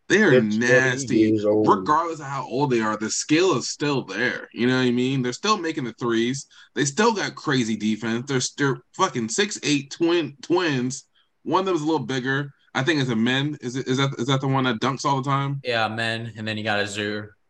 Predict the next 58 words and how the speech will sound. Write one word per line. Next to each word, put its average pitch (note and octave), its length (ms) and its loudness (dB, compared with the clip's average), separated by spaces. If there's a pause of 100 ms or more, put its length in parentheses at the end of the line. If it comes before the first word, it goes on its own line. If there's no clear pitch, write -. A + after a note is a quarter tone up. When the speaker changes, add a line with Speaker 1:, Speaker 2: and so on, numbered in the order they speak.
(140)
Speaker 1:
Yeah. C#3+ 500 -2
Speaker 2:
The A2+ 80 4
shooter? C3 400 2
Isn't C#3 160 2
he C#3 80 6
a C3+ 40 6
shooter? C#3+ 180 4
Speaker 1:
Asar. D3+ 380 2 (720)
Asar, D#3+ 360 2
the, C3+ 220 -8
the B2 120 -8
fucking C3 500 -4
sniper. D3 580 0
I C3+ 80 -2
mean, C#3 140 2
they C#3 100 2
both E3 260 2
got C3+ 220 -10
three D3 120 -2
Speaker 3:
I D3 100 6
get C#3+ 100 4
'em C#3 60 4
Speaker 1:
and A#2+ 100 0
D. A#2 60 2
Speaker 3:
mixed A#2 200 -2
up. F2 300 -2
I G2+ 120 -2
get G#2+ 140 -4
'em F2+ 100 -8
mixed - 240 -10
up, E2+ 180 -10
so. D#2 360 -8
Speaker 1:
I C#3+ 140 -2
mean, A#2 300 2
Speaker 2:
Hey, A#2+ 80 6
the C3 80 6
Speaker 1:
those C#3+ 140 0
guys, B2 240 4
Speaker 2:
twins. G2+ 140 -10
Speaker 1:
those C#3+ 300 2
guys A2 380 -6 (100)
are, F2+ 280 -4
I G#2+ 100 0
mean, F#2+ 180 -2
those B2+ 200 4
guys A2 280 -2
are, G2 80 -8 (340)
they'll, C#3 180 4
they'll B2 280 0
be B2 120 2
good G#2+ 180 0
in F2+ 60 -10
the E2+ 80 -16
league. D#2+ 260 -10
I'm, G#2+ 240 2 (800)
trust - 340 -2
me, D#2+ 180 -8
they'll, G#2 200 2